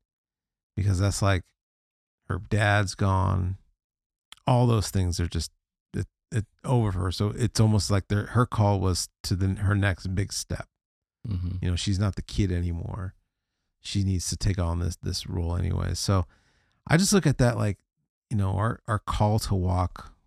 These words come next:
Speaker 1: with God and this call to adventure that we don't know where things bring us, but, like, it kinda covers everyone in life, right? It's the youngster getting called to adventure. It's the guy that's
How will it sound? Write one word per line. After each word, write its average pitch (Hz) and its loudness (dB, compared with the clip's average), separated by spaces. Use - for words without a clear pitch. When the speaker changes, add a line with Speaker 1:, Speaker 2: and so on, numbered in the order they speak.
Speaker 1:
with - -4
God 87 -2
and 90 -2
this 92 -2
call 101 0
to - -4
adventure 87 -4
that 92 -2
we 104 2
don't 120 0
know 104 4
where 92 2
things 117 4
bring 95 0
us, - -14
but, 127 4
like, 127 2
it 120 2
kinda 135 2
covers 107 0
everyone 101 2
in 95 -2
life, 104 -4
right? 98 -2
It's - -6
the 110 2
youngster 104 2
getting 92 -6
called 90 -6
to 92 -2
adventure. 90 -2
It's 92 -4
the 98 -2
guy 101 0
that's - -4